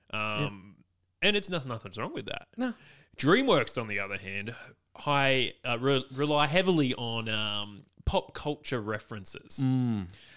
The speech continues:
Speaker 1: And you know, you probably notice in, in Pixar films, they don't do it as much.
Speaker 2: No, no, that's
Speaker 1: Um,
Speaker 2: just the copy and paste job
Speaker 1: Mm.
Speaker 2: with Pixar.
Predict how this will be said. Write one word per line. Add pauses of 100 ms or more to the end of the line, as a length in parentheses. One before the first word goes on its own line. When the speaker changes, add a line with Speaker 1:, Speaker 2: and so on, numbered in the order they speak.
(400)
Speaker 1:
And
you
know, (320)
you
probably
notice
in,
in
Pixar
films,
they
don't
do
it
as
much. (160)
Speaker 2:
No, (400)
no,
that's
Speaker 1:
Um,
Speaker 2:
just
the
copy
and
paste
job (140)
Speaker 1:
Mm.
Speaker 2:
with
Pixar.